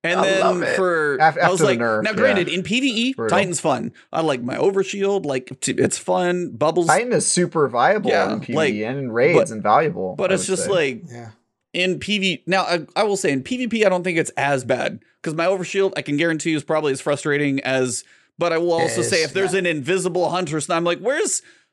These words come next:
Speaker 1: invisible?" The thing that you can shoot an invisible hunter and they don't become uninvisible,
Speaker 2: Oh, word?
Speaker 1: they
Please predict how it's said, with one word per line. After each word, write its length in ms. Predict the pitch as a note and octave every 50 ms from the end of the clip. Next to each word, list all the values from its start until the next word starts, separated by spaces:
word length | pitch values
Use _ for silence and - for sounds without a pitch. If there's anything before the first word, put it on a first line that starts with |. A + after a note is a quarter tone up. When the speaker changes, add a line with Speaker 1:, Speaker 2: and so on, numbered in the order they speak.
| _ _ _ _ -
Speaker 1:
invisible?" 540 | C3+ C3+ D3 E3+ D3+ C3+ A#2+ B2 B2 A#2+ - -
The 140 | C#3+ E3 F3
thing 260 | F3 A#3 A#3+ C4 C4
that 160 | B3+ - -
you 80 | A#3 A#3
can 180 | - F#3+ C#3+
shoot 320 | C3+ - - - G3 G#3+ -
an 100 | F3 G3
invisible 440 | F#3+ E3+ D3+ F3 F3 F3+ F3 F3 D#3+
hunter 260 | E3+ F3 F3+ F3+ - -
and 140 | D#3 D#3 D3+
they 100 | D#3+ D#3+
don't 340 | C#3 G#2+ E3 D#3 E3+ - -
become 340 | F3 - - F3+ F3 D#3 - -
uninvisible, 840 | D3 E3 F3+ F3 D#3+ E3 C3+ C#3 D3+ D#3+ F#3 F#3 A3 C4 D4 B3 _ _ _ _ _ _ _ _ _ _ _ _
Speaker 2:
Oh, 240 | - C3+ C3 B2 A2
word? 300 | G2 E2+ E2+ G2 G#2 A2+
Speaker 1:
they 160 | G3+ A#3+ -